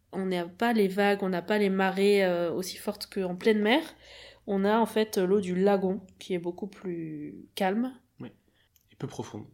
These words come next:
Speaker 2: deux mètres, trois mètres max, quoi.
Speaker 1: Par contre, faut surtout pas s'approcher de la barrière de corail, parce que ça fait l'effet d'une machine à laver, où vous êtes un peu, euh,
Speaker 2: Aspiré.
Speaker 1: aspiré, broyé dans le, dans le courant. Ensuite, on est sorti aussi de l'hôtel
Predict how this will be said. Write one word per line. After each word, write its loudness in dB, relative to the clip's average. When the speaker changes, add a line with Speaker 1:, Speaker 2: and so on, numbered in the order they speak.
Speaker 2:
deux -6
mètres, -10
trois -8
mètres -8
max, -18
quoi. -20
Speaker 1:
Par 2
contre, 0
faut -2
surtout -8
pas 2
s'approcher -4
de -6
la -2
barrière -4
de -8
corail, 2
parce -4
que -10
ça -2
fait 0
l'effet 0
d'une 0
machine 0
à 4
laver, 2
où 0
vous -4
êtes -6
un -8
peu, -2
euh, -2
Speaker 2:
Aspiré. -12
Speaker 1:
aspiré, -4
broyé -2
dans -6
le, -10
dans -4
le -6
courant. -10
Ensuite, -2
on 8
est 6
sorti 2
aussi 0
de 0
l'hôtel 6